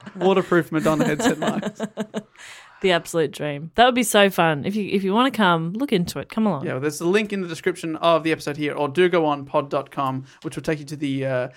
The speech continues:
Speaker 1: specially set up website from the Little Dum Dum Club, which will answer all your questions and tell you all the code words, all that kind of stuff that you need for your cheaper comm, and, uh, how it all works. Cool. All right, well, let's crack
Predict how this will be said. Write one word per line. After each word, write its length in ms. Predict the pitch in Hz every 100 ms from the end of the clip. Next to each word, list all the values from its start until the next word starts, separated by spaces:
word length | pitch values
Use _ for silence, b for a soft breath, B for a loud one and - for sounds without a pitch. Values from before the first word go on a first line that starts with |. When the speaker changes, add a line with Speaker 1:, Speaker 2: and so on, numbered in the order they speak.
| b
Speaker 1:
specially 320 | - 196 180
set 180 | 165 165
up 160 | 147 156
website 460 | 147 139 135 127
from 320 | - - 143 139
the 80 |
Little 180 | 131 123
Dum 220 | 117 117
Dum 160 | 117 117
Club, 280 | 127 127 113
which 160 | - 143
will 80 | 180
answer 220 | 202 202
all 100 | 190
your 120 | 190
questions 460 | 185 185 - 156 139
and 140 | 135
tell 140 | - 160
you 80 |
all 80 | 147
the 80 | 143
code 280 | 135 143 139
words, 240 | 139 135
all 120 | 151
that 80 | 139
kind 100 | 143
of 80 | 131
stuff 180 | 131 127
that 60 | 131
you 60 |
need 220 | 131 127 131 b _
for 80 | 147
your 80 |
cheaper 260 | 143 175 175
comm, 380 | 131 143 139 147 b b
and, 220 | - 180 190
uh, 160 | 196
how 160 | 196 214
it 60 |
all 100 | 214
works. 260 | 254 302 - -
Cool. 240 | 370 - - _ _ _ _ B
All 60 | 294
right, 120 | 254
well, 100 | 220
let's 120 | 269 302
crack 240 | 320 277